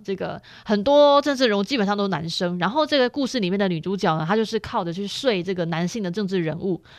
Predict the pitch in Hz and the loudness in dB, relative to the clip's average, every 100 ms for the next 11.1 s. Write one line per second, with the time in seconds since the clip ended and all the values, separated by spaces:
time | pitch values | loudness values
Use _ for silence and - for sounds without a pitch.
0 | - 165 220 220 - 190 269 180 170 - | -8 -4 -2 -2 -2 -2 4 4 4 0
1 | - 214 214 208 175 - - - 180 165 | -8 -6 0 2 2 0 -8 0 2 4
2 | 160 - - - 190 302 202 170 139 170 | 0 -6 -10 0 2 6 4 4 0 -6
3 | 196 - _ - 170 156 165 202 233 185 | -12 -20 _ -6 -2 -2 -4 -2 0 0
4 | 160 185 160 160 190 233 226 156 127 180 | 0 -2 0 0 0 2 2 2 -2 -2
5 | 196 - 196 190 190 202 180 - - - | -2 -2 0 0 0 -4 -8 -8 -8 -6
6 | 226 285 208 - - 185 165 - 147 156 | -8 -4 -2 -2 0 0 0 -4 -6 -2
7 | 185 165 170 156 - 160 240 170 _ _ | 0 0 0 -2 -2 0 -2 -2 _ _
8 | - 156 151 208 233 165 175 - - 262 | -8 -6 -4 -2 -2 -2 -4 -10 -2 0
9 | 254 254 165 180 160 156 165 196 - - | 0 0 0 2 2 0 0 0 0 -12
10 | - 185 180 214 240 269 269 226 220 220 | -4 -4 -2 -4 -6 0 2 2 2 2